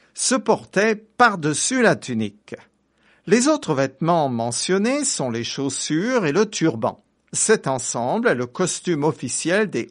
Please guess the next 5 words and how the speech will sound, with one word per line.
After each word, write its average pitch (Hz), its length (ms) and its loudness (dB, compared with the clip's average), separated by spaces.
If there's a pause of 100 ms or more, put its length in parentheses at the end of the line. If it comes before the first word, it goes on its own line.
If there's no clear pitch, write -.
hauts - 140 8
fonctionnaires 147 920 -2 (220)
de 185 220 6
l'Empire. 117 800 2 (340)
Habituellement, 226 1080 4